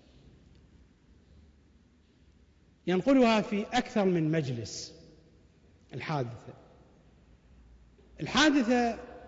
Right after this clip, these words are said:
بخصوص السيدة رقية صلوات الله عليها.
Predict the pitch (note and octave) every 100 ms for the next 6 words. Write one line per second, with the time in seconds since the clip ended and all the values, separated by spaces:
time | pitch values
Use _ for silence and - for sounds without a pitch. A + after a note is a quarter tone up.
0 | - - - - - - F#3+ - G3 B3
1 | F3+ F3+ - G3 F#3+ E3+ F3+ F3 - -
2 | - - E3 - G3 E3 A#2+ C3 - -
3 | - - D3 C#3 B2+ A#2+ B2+ A#2 G#2 G#2
4 | G2 -